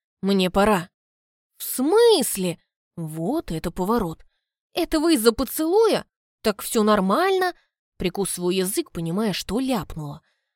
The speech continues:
А Тео, быстро поклонившись, едва не бежит к дверям. "Так, не поняла. Не могла я его настолько напугать.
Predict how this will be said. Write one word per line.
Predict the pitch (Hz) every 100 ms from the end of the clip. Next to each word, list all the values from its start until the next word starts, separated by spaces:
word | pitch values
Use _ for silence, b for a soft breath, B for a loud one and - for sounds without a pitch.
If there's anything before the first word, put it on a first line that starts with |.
| _ _
А | - 320
Тео, | - 359 233 185
быстро | 226 240 170
поклонившись, | 165 170 202 226 311 - 175 - b b
едва | 226 247 247 262
не | 196
бежит | 190 190 214
к | 196
дверям. | 185 214 294 339 247 156 _ _ _ _ _ _
"Так, | 262 277 175 135 - _ _ _
не | 175 180 185 190
поняла. | 190 220 294 330 190 - _ _ _ _ -
Не | 190 214
могла | 262 294 370 320
я | 208
его | 190 196
настолько | 196 233 294 233 185
напугать. | 185 277 277 285 165